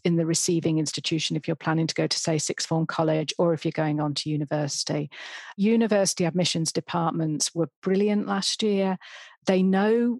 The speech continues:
what students are going through this year, what pupils are going through. They are there to help as well. And, you know, sixth forms will also be there to help. It's in no one's interest really to be turning students away. Everyone, you know, wants to get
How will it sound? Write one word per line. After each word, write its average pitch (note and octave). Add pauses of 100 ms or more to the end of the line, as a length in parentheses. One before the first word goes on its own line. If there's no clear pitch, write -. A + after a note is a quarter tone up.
(160)
what G#3+
students G3+
are G3
going F#3+
through F#3
this F3
year, F3
what E3
pupils F#3
are E3+
going E3
through. D#3+
They G3
are G#3
there F#3
to -
help E3
as D#3+
well. D3 (360)
And, D#3+ (100)
you F3+
know, D#3
sixth -
forms E3+
will F3
also E3+
be D#3
there D3+ (100)
to E3
help. C#3+
It's -
in G3
no G#3+
one's F3+
interest D#3+
really D3
to -
be D3+
turning D#3+
students E3
away. F#3 (500)
Everyone, E3+ (160)
you F#3+
know, D#3+
wants E3+
to E3+
get D#3+